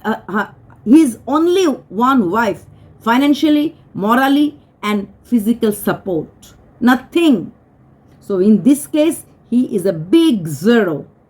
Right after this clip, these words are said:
That's the reason his husband is gentle। It is not gentle,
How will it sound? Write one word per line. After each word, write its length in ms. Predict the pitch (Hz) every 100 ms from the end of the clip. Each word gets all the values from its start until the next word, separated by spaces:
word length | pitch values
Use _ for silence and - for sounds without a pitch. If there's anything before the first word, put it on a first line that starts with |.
| _ _ -
That's 300 | 196 262 240
the 160 | 302
reason 440 | 247 240 226 180 - _ _ _ _ _ _ _ _ - -
his 220 | 185 202
husband 400 | 196 170 196 196
is 200 | 175 139
gentle। 420 | 240 226 208 151 -
It 100 | 214
is 140 | 147
not 360 | 190 294 - 156
gentle, 540 | 240 294 254 180